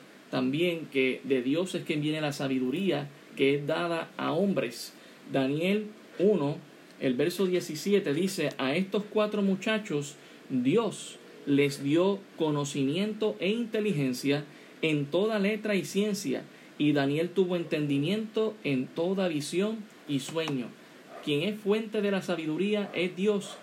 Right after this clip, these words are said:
quien concede sabiduría a los seres humanos es Dios. Daniel tuvo la sabiduría que tenía porque Dios se la concedió. De hecho, hay un testimonio mismo de Daniel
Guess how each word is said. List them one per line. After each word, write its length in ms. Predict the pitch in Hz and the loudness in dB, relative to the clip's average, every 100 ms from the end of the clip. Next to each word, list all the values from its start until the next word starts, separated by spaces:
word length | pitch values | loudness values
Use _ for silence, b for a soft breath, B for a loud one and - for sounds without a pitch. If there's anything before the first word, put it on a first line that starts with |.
| - | -8
quien 220 | 160 156 | -6 -4
concede 640 | 147 165 151 147 185 214 | -4 -4 -4 -4 -4 -4
sabiduría 720 | 214 202 175 165 185 208 139 - B B B | -2 -2 -2 -2 0 2 0 -2 B B B
a 120 | - 139 | -2 0
los 160 | 139 | 0
seres 240 | 175 202 202 | 0 0 2
humanos 540 | 202 214 226 170 147 | 2 0 -2 -6 -4
es 220 | 160 185 | -4 -2
Dios. 420 | 175 220 208 - - B B - | -2 -2 -2 -4 -14 B B -6
Daniel 560 | 143 139 143 185 214 208 | 0 0 2 0 0 2
tuvo 260 | 202 196 202 | 2 4 2
la 120 | 185 | 0
sabiduría 600 | 180 160 147 143 202 196 | -2 -2 -2 0 0 0
que 100 | 190 | -2
tenía 380 | 185 202 202 - | 0 0 0 -2
porque 340 | 147 147 139 | -2 0 0
Dios 280 | 135 240 254 | 2 -2 0
se 100 | 190 | -2
la 140 | 156 | -4
concedió. 560 | 147 131 - 123 123 120 B B - | -4 -4 -2 0 0 -2 B B 0
De 220 | 135 151 | 4 4
hecho, 160 | 214 | 2
hay 100 | 202 | 0
un 140 | 180 180 | 0 0
testimonio 540 | 175 - 147 175 190 | -2 -2 -2 0 2
mismo 280 | 170 202 190 | 2 2 2
de 120 | 170 | 2
Daniel 480 | 147 143 208 180 151 | 0 0 0 0 -4